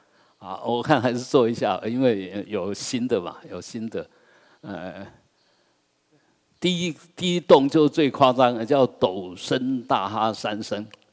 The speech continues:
哈。那我先示范一下，看多难看，多丑啊。那个，<laughs> 这个握金刚拳，然后撑着你的两个膝盖，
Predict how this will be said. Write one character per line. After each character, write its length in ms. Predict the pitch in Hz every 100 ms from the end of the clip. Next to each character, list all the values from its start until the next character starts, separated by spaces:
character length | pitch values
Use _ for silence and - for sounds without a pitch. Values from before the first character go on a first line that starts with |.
| _
哈。 200 | - 85 _ _ _ _ _ _
那 280 | 123 113 107
我 180 | 95 95
先 240 | - 117
示 280 | 117 - 127
范 240 | 104 101 90
一 120 | 92
下， 240 | 92 80 -
看 180 | 120 107
多 240 | - 127
难 220 | 123 101
看， 200 | 117 113 95
多 160 | - 104
丑 300 | - - -
啊。 80 | - _ _ _ _ _ _ - _ _ _ _
那 80 | 117
个， 160 | 110 107 - - _ _
<laughs> 480 | _ _ _ _ -
这 120 | 123 113
个 120 | 117
握 240 | 147 135
金 220 | 120 135
刚 240 | 127 120 123
拳， 300 | - 92 101 _ _ _ _ _ -
然 160 | 104
后 100 | 117
撑 460 | 110 - - 156 147
着 180 | 127 110
你 180 | 92 90
的 240 | 98 95 82 -
两 200 | 98 90
个 120 | 101
膝 260 | - 117
盖， 220 | 104 87